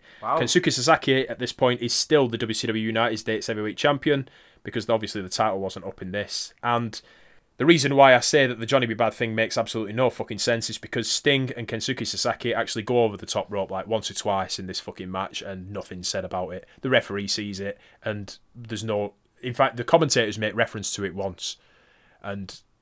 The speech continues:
Speaker 2: this just goes to show that there's some sort of confusion as it pertains to the, the rules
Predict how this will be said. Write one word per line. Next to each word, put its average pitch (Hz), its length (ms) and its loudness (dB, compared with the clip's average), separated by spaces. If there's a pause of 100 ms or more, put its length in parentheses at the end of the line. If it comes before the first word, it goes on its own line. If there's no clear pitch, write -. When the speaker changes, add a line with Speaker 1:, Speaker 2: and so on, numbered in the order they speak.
(160)
Speaker 2:
this 120 380 -4
just - 200 -4
goes 113 220 0
to 110 100 -10
show 107 220 2
that 98 120 -6
there's 98 140 -4
some 110 200 -2
sort 101 260 -2
of - 60 -8
confusion 101 580 -2 (220)
as 104 120 -6
it 101 100 -8
pertains 110 400 -2
to - 80 -6
the, 98 140 -6 (140)
the 117 220 0
rules 107 580 -2